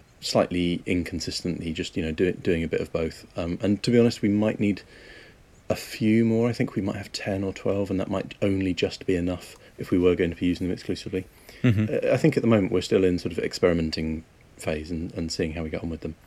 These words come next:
Speaker 1: But yeah, so far I'm, I'm quite happy with them actually. Uh, they're, they're working better than I might have, might have guessed.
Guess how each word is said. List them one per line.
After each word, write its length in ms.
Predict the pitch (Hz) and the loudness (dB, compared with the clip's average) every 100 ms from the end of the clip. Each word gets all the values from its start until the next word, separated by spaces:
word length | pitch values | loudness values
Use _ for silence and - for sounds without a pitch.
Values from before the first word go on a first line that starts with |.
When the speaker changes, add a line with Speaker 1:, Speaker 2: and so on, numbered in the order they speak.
| - - - - - - - | -20 -20 -20 -20 -20 -20 -4
Speaker 1:
But 140 | - | -2
yeah, 180 | 165 165 | 2 0
so 180 | 101 156 | 2 2
far 260 | - 92 92 | 4 4 4
I'm, 280 | 95 95 - | 0 -2 -2
I'm 300 | 101 101 98 - 370 - | -2 -2 -4 -10 -14 -4
quite 240 | - - | -4 -2
happy 220 | 123 135 | -6 -4
with 120 | 85 | -6
them 80 | - | -6
actually. 320 | 82 - 95 95 | -8 -6 -4 -2
Uh, 40 | |
they're, 180 | 95 92 - | -2 -4 -4
they're 120 | - 101 | 0 2
working 460 | 101 - 92 90 | 2 0 -2 -2
better 340 | - - - 92 | -2 -2 -2 -2
than 140 | 90 | -2
I 100 | 90 | -2
might 180 | 90 92 | -2 -4
have, 140 | 90 - - - | -6 -14 -16 -6
might 120 | 98 | -6
have 80 | - | -4
guessed. 240 | 98 - | -8 -10